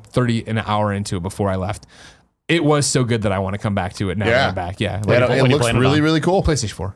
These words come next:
Speaker 3: Okay.
Speaker 1: Yeah, yeah. And it was that thing where
Speaker 3: It's
Speaker 1: I
Speaker 3: on, on Vita, too.
Speaker 1: I know, I know
Speaker 3: Yeah.
Speaker 1: it's on Vita. And it was, it was the day b-, or two days before I guess I left where it was like,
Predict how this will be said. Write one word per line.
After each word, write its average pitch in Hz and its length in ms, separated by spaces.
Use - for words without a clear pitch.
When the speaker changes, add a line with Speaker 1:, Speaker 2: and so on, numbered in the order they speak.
Speaker 3:
Okay. 101 120
Speaker 1:
Yeah, 120 200
yeah. 98 200
And 135 100
it 151 220
was 151 120
that 143 160
thing 147 140
where 135 140
Speaker 3:
It's 127 80
Speaker 1:
I 143 60
Speaker 3:
on, 139 180
on 139 160
Vita, 175 200
too. 151 140
Speaker 1:
I 170 240
know, 247 320
I 214 160
know 220 200
Speaker 3:
Yeah. 240 60
Speaker 1:
it's 233 100
on 240 180
Vita. 233 240
And 214 180
it 196 40
was, 196 260
it 165 120
was 160 140
the 160 80
day 147 220
b-, 147 120
or 139 200
two 170 160
days 139 180
before 117 200
I 110 80
guess 107 120
I 107 80
left 101 280
where 107 100
it 104 80
was 113 200
like, 104 260